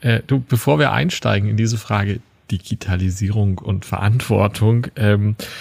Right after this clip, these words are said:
lass uns mit etwas Einfachem anfangen. Ähm, stell dich doch bitte unseren Hörerinnen und Hörern mal kurz vor. Äh, wer bist du und was machst du so, wenn du nicht gerade bei mir zu Gast bist?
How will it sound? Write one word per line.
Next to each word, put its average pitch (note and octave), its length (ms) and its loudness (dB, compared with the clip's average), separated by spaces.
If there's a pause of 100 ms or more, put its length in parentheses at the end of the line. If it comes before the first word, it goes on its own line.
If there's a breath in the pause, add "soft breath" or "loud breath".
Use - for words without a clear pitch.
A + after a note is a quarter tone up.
(160 loud breath)
lass A#2+ 140 2
uns A#2+ 60 2
mit A#2+ 100 2
etwas A#2 140 0
Einfachem A2+ 440 0
anfangen. G#2+ 920 -2
Ähm, G#2+ 200 0
stell A2 220 0
dich A#2+ 140 -2
doch A2+ 120 -4
bitte A2+ 300 -2
unseren G#2+ 300 0
Hörerinnen G#2+ 420 2
und G2+ 100 0
Hörern G#2+ 600 0
mal G#2 520 0
kurz - 300 -4
vor. A#2 460 0
Äh, G#2 180 0
wer G#2 160 0
bist A#2 300 -4
du A2+ 80 2
und A2 420 -2
was G#2 220 -2
machst G#2 320 -2
du A2 60 0
so, G2+ 200 2
wenn G#2 140 2
du G2+ 80 0
nicht G#2 200 -2
gerade G2 220 -2
bei G2 80 -2
mir F#2+ 260 0
zu - 120 -10
Gast G2 260 -6
bist? - 320 -10